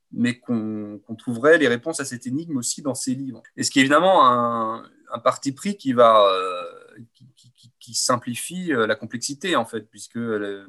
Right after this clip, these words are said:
quand, à partir du moment où vous partez du principe que vous pouvez donner une réponse unique à,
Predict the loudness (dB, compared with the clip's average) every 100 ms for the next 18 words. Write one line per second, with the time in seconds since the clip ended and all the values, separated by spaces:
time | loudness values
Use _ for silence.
0 | _ -8 -8 -8 -6 -4 -4 -4 -8 -8
1 | -10 -18 -18 -14 -14 -12 -10 -6 -4 -2
2 | -2 -2 -4 -6 -4 -2 -2 -4 -6